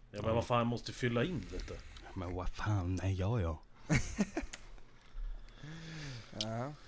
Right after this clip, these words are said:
Speaker 2: Ja, men, eh, har du någonting att säga om det, eller?
Speaker 1: Om bygget?
Speaker 2: Ja.
Speaker 1: Ja, men fan, det går bra. Fan.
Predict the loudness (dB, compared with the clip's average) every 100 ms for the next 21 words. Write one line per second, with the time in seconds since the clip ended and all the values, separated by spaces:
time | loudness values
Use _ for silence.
0 | -18 -16 -16 -16 -18 -16 -14 -14 -14 -14
1 | -16 -16 -16 -16 -16 -16 -16 -18 -20 -20
2 | -20 -16 -14 -12 -12 -10 4 12 12 12
3 | 12 12 12 12 8 0 -8 -8 2 8
4 | 12 12 10 8 10 10 10 8 8 10
5 | 8 6 2 -14 -10 0 4 6 6 6
6 | 4 4 -8 -10 -16 -16 -18 -6 10 12
7 | 12 10 6 8 6 4 4 4 0 2
8 | 4 4 0 -2 8 10